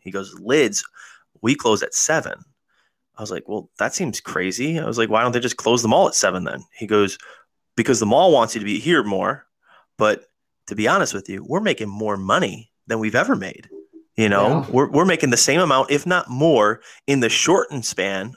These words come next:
Speaker 1: of, of, of, of, of opening. And, and, and Fran didn't say that they're making the more money, but she's like, "We're making almost the same amount of money that we normally made, and we're, we're only open shorter hours." And I was like,
Speaker 2: Hmm.
Speaker 1: "Wow,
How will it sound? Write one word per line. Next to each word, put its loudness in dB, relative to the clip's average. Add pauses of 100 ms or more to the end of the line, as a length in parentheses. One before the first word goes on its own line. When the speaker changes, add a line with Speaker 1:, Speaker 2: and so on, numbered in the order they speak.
Speaker 1:
of, 0
of, -2
of, 0
of, 0
of 0
opening. 0 (420)
And, 0
and, -2
and -2
Fran 0
didn't 2
say 0
that 0
they're 0
making -4
the -6
more 2
money, -4
but -2 (200)
she's -6
like, 0
"We're 2
making 0
almost 0
the -4
same 0
amount 2
of -2
money 2
that 0
we -2
normally 0
made, 0
and -4
we're, -2
we're 2
only 0
open 0
shorter 2
hours." -2 (340)
And -10
I -6
was 0
like, 2
Speaker 2:
Hmm. -
Speaker 1:
"Wow, 2